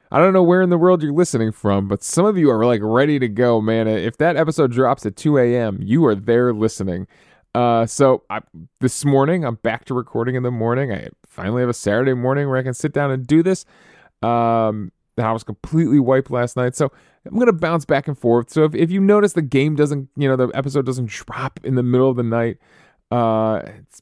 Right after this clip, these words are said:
because the show is Cleveland Baseball Mornings. It's designed to be recorded in the morning. So I'm back in my morning time slot here.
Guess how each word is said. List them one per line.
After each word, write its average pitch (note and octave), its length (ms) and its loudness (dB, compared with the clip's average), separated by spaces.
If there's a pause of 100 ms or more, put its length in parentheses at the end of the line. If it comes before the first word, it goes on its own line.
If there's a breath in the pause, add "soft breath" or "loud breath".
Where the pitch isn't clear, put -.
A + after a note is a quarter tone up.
because F#3 300 -2
the F#3 80 -8
show A3 320 0
is A3 140 0
Cleveland F#3+ 320 2
Baseball E3 260 0
Mornings. A#2 400 0
It's - 140 -14
designed C#3+ 400 -2
to C3 40 0
be C3 80 2
recorded B2 460 2
in A2+ 80 -2
the A2 60 -2
morning. G2 420 -2
So A2 320 -2 (960)
I'm A#2 160 -6
back C#3+ 280 0
in C3+ 60 -4
my A#2+ 140 -2
morning A#2 420 0
time G2+ 280 -4
slot F#2+ 340 -4
here. G2 260 -2